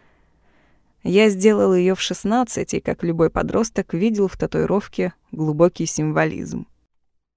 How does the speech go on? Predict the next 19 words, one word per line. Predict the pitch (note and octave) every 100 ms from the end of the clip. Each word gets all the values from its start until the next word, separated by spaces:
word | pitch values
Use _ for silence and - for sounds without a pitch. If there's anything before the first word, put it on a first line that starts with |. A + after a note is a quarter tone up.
| _ _
Какой? | - C4+ F3+ D#3+ E3 _ _ _ _ _ _
Люди | - G3+ C4+ G#3
сколько | - - F#3+ -
угодно | F3+ F3 F3 E3 D#3+
могут | D#3+ D#3+ -
стрелять | - E3 D#3+ D#3
по | -
мишени, | D#3 D#3+ - G3+ G3
думая, | D#3+ D#3+ E3 D#3
что | - D#3+
причиняют | - - E3 E3 D#3+ D#3
вред | D#3+ D#3+ -
мне, | E3+ F3+ A#3+ A3+ - - _ _ -
а | E3+
на | E3+
деле | F3 B3 A3+
будут | F3 F3+ F#3
убивать | F3+ F3 D#3 D#3 D#3
бабочку. | F#3 E3+ - - - -